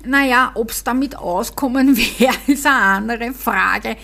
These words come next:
weil sie war ja natürlich schon eine sehr verschwenderische Frau, aber mit fünfzehn ist ihr das sicherlich sehr viel Geld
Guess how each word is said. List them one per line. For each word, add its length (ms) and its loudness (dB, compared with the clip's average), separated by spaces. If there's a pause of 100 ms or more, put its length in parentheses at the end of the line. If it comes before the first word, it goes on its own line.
(300)
weil 300 -4
sie 180 -10
war 200 -6
ja 80 -8
natürlich 560 -4
schon 300 -8
eine 200 -6
sehr 240 -10
verschwenderische 1000 -6
Frau, 400 -2
aber 160 -2
mit 180 -2
fünfzehn 1080 0 (420)
ist 340 -4
ihr 100 -2
das 380 -8
sicherlich 800 -6
sehr 800 -4
viel 320 -6
Geld 480 -10